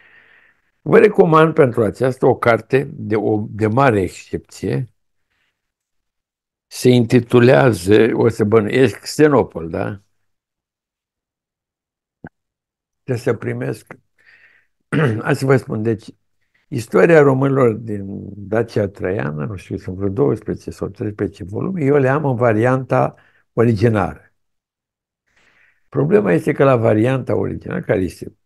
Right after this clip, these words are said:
ediție Princeps, uh,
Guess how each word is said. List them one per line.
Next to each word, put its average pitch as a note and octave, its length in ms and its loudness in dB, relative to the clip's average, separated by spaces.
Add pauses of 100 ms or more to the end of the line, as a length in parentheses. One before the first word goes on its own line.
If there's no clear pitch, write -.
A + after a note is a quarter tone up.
ediție G2+ 520 -4
Princeps, - 640 -6 (840)
uh, C3 500 -2